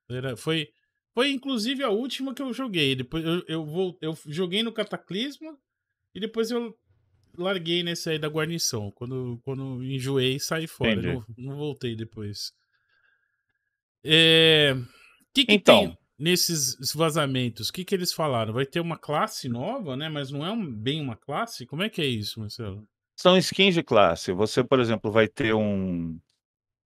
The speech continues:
Speaker 2: é, o Warlock vai, você vai usar uma skin, os seus poderes vão mudar pra necromântico. Em vez de você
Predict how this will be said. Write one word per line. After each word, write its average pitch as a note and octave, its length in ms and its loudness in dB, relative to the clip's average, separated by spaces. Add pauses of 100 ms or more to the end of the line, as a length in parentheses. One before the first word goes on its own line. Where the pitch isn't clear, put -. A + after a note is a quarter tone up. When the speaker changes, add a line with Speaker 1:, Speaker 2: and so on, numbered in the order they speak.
(120)
Speaker 2:
é, E2+ 580 8
o A2 180 6
Warlock A#2+ 500 10
vai, C3+ 260 10
você A#2 320 4
vai A#2+ 120 10
usar A#2+ 200 6
uma A#2+ 140 6
skin, D3 460 0
os C#3 100 -2
seus C3+ 180 6
poderes B2 400 6
vão B2+ 100 6
mudar A#2 600 8
pra F2 760 8
necromântico. G#2 880 4
Em E2+ 60 -2
vez F#2+ 160 4
de G2+ 60 2
você G2+ 500 6